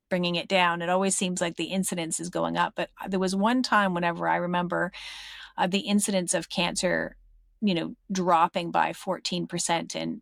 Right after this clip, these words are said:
you know, everybody at the conference just about fell off their chair when there was a drop of fourteen percent or any dramatic change like that, um,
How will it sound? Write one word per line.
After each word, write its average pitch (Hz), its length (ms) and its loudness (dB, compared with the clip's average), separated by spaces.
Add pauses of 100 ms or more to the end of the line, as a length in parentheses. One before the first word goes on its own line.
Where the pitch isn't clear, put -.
you 185 120 0
know, 165 180 -2
everybody 185 480 2
at 160 100 -2
the 180 80 -6
conference 170 480 -2
just - 220 -2
about 165 240 -2
fell 170 160 2
off 160 180 2
their 160 160 -4
chair 180 480 0 (560)
when 180 140 4
there 175 100 2
was 170 100 2
a 175 60 2
drop 170 320 2
of 165 80 -6
fourteen - 420 -4
percent 160 400 -2
or 165 140 -4
any 202 200 2
dramatic 170 520 0
change 170 340 -2
like 165 200 -4
that, - 280 -2 (640)
um, 165 420 -2